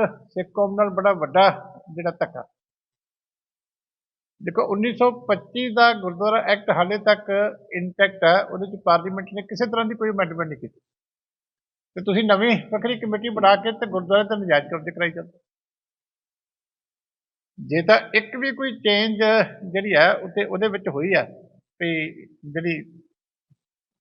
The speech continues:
all ਇੰਡੀਆ ਜਾਂ ਜਿਹੜਾ ਸਿੱਖ ਗੁਰਦੁਆਰਾ ਐਕਟ ਉੱਨੀ ਸੌ ਪੱਚੀ ਦਾ, ਤੇ ਫਿਰ ਕਿਹੜੇ ਹਿਸਾਬ ਨਾਲ, ਅਹ, ਤੁਸੀਂ ਇਹਦੀ ਇਲੈਕਸ਼ਨ ਕਰਾ ਕੇ,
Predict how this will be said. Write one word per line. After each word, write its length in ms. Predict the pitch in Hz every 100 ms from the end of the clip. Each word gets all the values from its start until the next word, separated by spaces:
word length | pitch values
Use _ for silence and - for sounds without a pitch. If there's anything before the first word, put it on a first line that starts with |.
| -
all 320 | - - 170
ਇੰਡੀਆ 220 | 185 202 190 - 175 175
ਜਾਂ 100 | 170
ਜਿਹੜਾ 500 | 165 165 131 - -
ਸਿੱਖ 260 | 175 180 165 180
ਗੁਰਦੁਆਰਾ 340 | 190 185 196
ਐਕਟ 200 | 190 196
ਉੱਨੀ 120 | 190
ਸੌ 100 | 190
ਪੱਚੀ 280 | 196 190 180
ਦਾ, 80 | 135 - _ _ _ _ _ _ _ _ _ _ _ _ -
ਤੇ 60 |
ਫਿਰ 120 | 196 220
ਕਿਹੜੇ 200 | 233 254
ਹਿਸਾਬ 260 | 247 202
ਨਾਲ, 180 | 220 226
ਅਹ, 400 | - - 208 196
ਤੁਸੀਂ 300 | 190 196 208
ਇਹਦੀ 440 | 196 - 196 196
ਇਲੈਕਸ਼ਨ 480 | - 170 175 - 196
ਕਰਾ 260 | 190 180 160
ਕੇ, 460 | 170 160 131 -